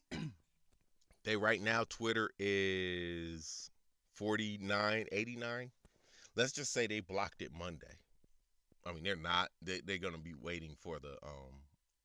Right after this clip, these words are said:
Speaker 2: Musk trial, which is coming this coming week. But let's just call it
Speaker 1: What
Speaker 2: Monday.
Speaker 1: Musk, what Musk trial?
Speaker 2: Uh, they trying to force him to buy Twitter. You know, uh, you know when he said, "I, I'm gonna buy it at fifty-four twenty,"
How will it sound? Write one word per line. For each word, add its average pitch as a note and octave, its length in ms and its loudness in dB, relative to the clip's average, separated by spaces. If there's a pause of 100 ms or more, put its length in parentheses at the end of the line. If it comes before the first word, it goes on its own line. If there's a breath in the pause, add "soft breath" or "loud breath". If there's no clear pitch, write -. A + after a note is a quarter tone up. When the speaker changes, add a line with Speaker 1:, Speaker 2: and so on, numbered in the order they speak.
(240)
Speaker 2:
Musk F#2+ 380 -2
trial, D2 480 -4
which D2+ 180 -12
is - 180 -14
coming A2+ 400 -2
this D2 160 -12
coming C#2+ 280 -10 (100)
week. C#2 180 -14 (200)
But C2 120 -10 (220 soft breath)
let's D3+ 140 2
just - 220 -8
call B2 220 0
it G2 40 0
Speaker 1:
What A2 100 2
Speaker 2:
Monday. G2 140 0
Speaker 1:
Musk, - 240 -2
what A#2+ 160 -2
Musk A2+ 320 -2
trial? D#2+ 280 -4 (600)
Speaker 2:
Uh, A2+ 340 4
they A#2+ 100 0
trying B2 260 2
to G2+ 60 -4
force A#2 400 -4
him G#2 180 -6
to E2 60 -8
buy F2+ 500 0 (120)
Twitter. G2+ 400 -4 (220)
You F#2 100 -8
know, D2 160 -8 (420)
uh, D#2 320 0
you A2+ 100 -2
know B2+ 100 2
when A2 140 -4
he G2+ 60 -4
said, G2+ 240 0
"I, F2+ 120 2 (160)
I'm - 80 -4
gonna D#2+ 140 -6
buy E2+ 220 2
it D#2 100 -6
at A#1 80 -16
fifty-four E2+ 420 -8
twenty," F#2 420 -8